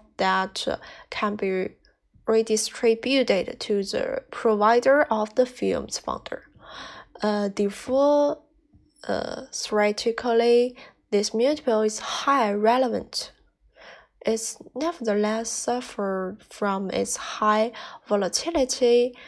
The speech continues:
uh, in practice because of the caps posi-, policy of the film may be shown so some are huge different from one year to another. This ratio,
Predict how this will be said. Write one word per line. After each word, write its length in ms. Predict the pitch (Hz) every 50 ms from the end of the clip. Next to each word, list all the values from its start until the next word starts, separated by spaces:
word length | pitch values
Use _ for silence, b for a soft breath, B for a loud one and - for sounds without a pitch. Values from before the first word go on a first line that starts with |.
| B B B B _ -
uh, 240 | 208 202 196 190 - - -
in 100 | 240 240
practice 720 | - - - - 311 - - 202 - - - - - - - _
because 400 | - - - 226 202 208 214 -
of 200 | 214 208 202 220 214
the 100 | - -
caps 560 | - - - 226 214 214 214 - - - - B B B B B B B -
posi-, 460 | - - 202 190 - - 202 - - - _ _
policy 760 | - - 254 254 247 214 185 - - 214 - - - - - -
of 280 | 208 202 196 196 - - _
the 160 | - - -
film 580 | - - - 226 233 233 233 240 233 220 214 202
may 220 | 196 190 190 196
be 260 | 196 - 190 175 -
shown 640 | - - - - - 208 202 196 196 196 196 - - B B B B B B B B B _
so 760 | - - - - 208 208 196 190 190 185 190 185 - - - _ _ -
some 280 | - - 196 190 190
are 140 | - - 208
huge 640 | - - - - - 226 233 233 240 254 247 - -
different 500 | - 311 370 - - - 185 175 196 -
from 440 | - - - - 196 185 185 185 180
one 420 | - - - - 220 226 240 254
year 340 | 254 262 269 262 262 262 262
to 140 | 254 - 220
another. 560 | 190 190 196 208 214 220 220 247 277 285 269
This 280 | 254 208 208 - - -
ratio, 580 | 185 190 202 208 - - 220 214 214 233 226